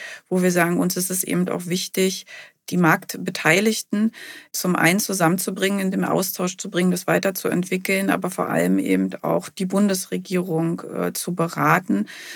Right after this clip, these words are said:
dass dort, ähm, innerhalb des Regierungsauftrages auch die Themen so umgesetzt werden, ähm, wie es jetzt mal, äh, geplant war, ne? Das, äh, da, das finde ich eben ganz wichtig, bei dem Thema Verbandsarbeit zu sagen,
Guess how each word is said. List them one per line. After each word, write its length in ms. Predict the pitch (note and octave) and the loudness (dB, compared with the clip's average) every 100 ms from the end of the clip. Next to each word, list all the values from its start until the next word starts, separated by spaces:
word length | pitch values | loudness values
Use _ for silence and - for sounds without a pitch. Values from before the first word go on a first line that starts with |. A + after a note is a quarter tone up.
| - | -8
dass 280 | F3 F#3 - | -4 -4 0
dort, 400 | D#3+ E3 F3+ - | 2 2 0 -4
ähm, 400 | F#3 F3+ F3+ F3 - - - _ | 0 2 2 2 -4 -16 -18 _
innerhalb 380 | E3+ F3 F3+ - | 2 4 2 2
des 200 | F3+ - | -2 -2
Regierungsauftrages 1200 | E3+ F3+ F3 - C#3+ E3 - - E3 E3+ F#3 F#3 | 2 2 2 4 4 4 0 -2 2 4 2 0
auch 200 | - E3+ | -2 -2
die 180 | F#3 F3 | -2 -6
Themen 440 | - F3+ F3+ F3 | -2 0 2 2
so 160 | E3+ F3 | 0 0
umgesetzt 800 | - E3+ F3+ E3+ E3 - - - _ | 0 0 0 0 -2 -6 -10 -20 _
werden, 680 | D#3 D#3 E3+ D#3+ F3 F3 F#3 - - _ - | -4 4 6 8 6 2 0 -2 -20 _ 0
ähm, 280 | E3 E3+ D#3+ | 4 4 2
wie 220 | F3+ F#3 | -2 -2
es 100 | F#3 | 0
jetzt 240 | E3+ D#3+ - | 0 -2 0
mal, 320 | E3 E3 F3 - - - - | 2 2 0 -6 -18 -18 -20
äh, 140 | _ F3+ | _ 0
geplant 560 | G3 F#3+ F#3+ G#3+ A#3+ | 0 6 8 10 8
war, 200 | - B2+ | 4 0
ne? 140 | C#3+ D#3 | 2 0
Das, 260 | F3 - | 0 -4
äh, 340 | - - D#3+ E3 | -4 -2 0 -2
da, 280 | - - - | 0 0 0
das 520 | - - - - - | -2 -8 -8 -4 -2
finde 220 | F3+ F#3 | 2 2
ich 80 | F#3 | 2
eben 140 | F3+ | 0
ganz 220 | F3+ F3 | 2 0
wichtig, 420 | - G#3+ - G3 - | 0 0 0 -2 0
bei 100 | E3+ | 0
dem 160 | F3 | 0
Thema 240 | F3+ F3+ F3+ | 2 0 2
Verbandsarbeit 1000 | F3+ F3+ D3+ G#3 F#3 F3+ E3+ E3+ F3 | -2 2 2 4 0 0 2 2 0
zu 140 | - F3+ | -2 -2
sagen, 520 | F3+ D#3+ F#3+ F#3 F#3+ | 2 2 4 2 2